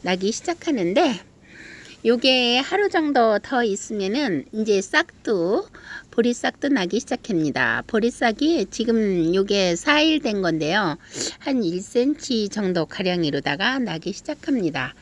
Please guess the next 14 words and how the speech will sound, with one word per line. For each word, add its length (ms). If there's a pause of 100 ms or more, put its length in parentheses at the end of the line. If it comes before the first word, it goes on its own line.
(340)
그러면은 560
속에서 440
후끈후끈 960
뜨거운 460
열기도 840
나고 460
서로 380
엉켜붙고 960 (460)
그러기 300
때문에 580 (600)
이렇게 280
속꼬리 540
둘에다가 1400 (380)
쏟고서는 800